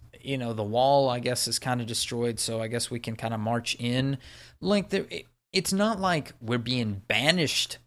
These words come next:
to Ala Mhigo, or the fucking Holy Grail is in Ala Mhigo, and if I don't get my paws on it before the Emperor, some shit is gonna hit the fan. I'm like, I just don't, if the, if it was revealed to me in that last cutscene,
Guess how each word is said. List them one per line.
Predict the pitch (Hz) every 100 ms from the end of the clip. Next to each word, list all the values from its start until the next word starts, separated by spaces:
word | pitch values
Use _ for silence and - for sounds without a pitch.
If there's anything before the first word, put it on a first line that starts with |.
| _ -
to | -
Ala | 117 113
Mhigo, | 110 110 110 107 104 107 110 -
or | 131 127 117 120 117 - _ _ _ _
the | -
fucking | - 147 131 127
Holy | - 139 135 120
Grail | 104 113 107 120 151 170 151
is | - 117
in | 117
Ala | 113 117 117
Mhigo, | 117 117 113 113
and | 113
if | 110
I | 123
don't | 131 135
get | 123
my | 120 110
paws | - 127 123 123
on | 123 120
it | 107
before | 110 - 127 117 113
the | 104 110 107
Emperor, | 127 143 - 117 110 110 110 - _ _ _ _ _
some | - - 131
shit | 117 - 156 156
is | 135 123
gonna | 123 120
hit | 127 127
the |
fan. | 120 131 -
I'm | 151 180
like, | 185 160 -
I | 151 165
just | 190 165 -
don't, | 175 175 - -
if | 143
the, | 160 165
if | 156 208
it | 214
was | 208 165
revealed | 135 131 165 190
to | -
me | 170 170
in | 156
that | 135 127
last | 127 131 -
cutscene, | - 143 - - 165 170 175